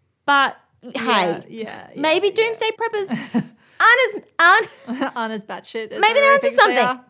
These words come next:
Speaker 1: Maybe they're onto
Speaker 2: Mm.
Speaker 1: something. But the end result of this, of course, was that Japan did surrender.
Speaker 2: Yeah, yeah.
Speaker 1: And it did bring the war in Japan to an end.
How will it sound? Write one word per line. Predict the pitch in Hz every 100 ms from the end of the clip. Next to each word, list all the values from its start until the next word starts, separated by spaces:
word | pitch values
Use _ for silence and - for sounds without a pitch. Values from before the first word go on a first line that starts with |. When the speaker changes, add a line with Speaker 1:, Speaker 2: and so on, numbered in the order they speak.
| 403
Speaker 1:
Maybe | 480 494
they're | 466
onto | 453
Speaker 2:
Mm. | 381
Speaker 1:
something. | 339 - - _ -
But | 330 302 - 233 233
the | 311
end | 269 349
result | 381 311 269 214
of | - 185
this, | 170 - -
of | 196 -
course, | 196 185 -
was | 208 202
that | 196 202 - _ _ -
Japan | 226 214 214 202 202
did | 208 196
surrender. | - 208 160 147 - - _ _ -
Speaker 2:
Yeah, | 220 208 196 - -
yeah. | - -
Speaker 1:
And | 226 226
it | 208
did | 247 247 -
bring | 202 208 190 190 196 _ _
the | 202 196 202
war | 190 - 214 240 226
in | 214
Japan | 202 185 160 160 -
to | - 165
an |
end. | 78 76 -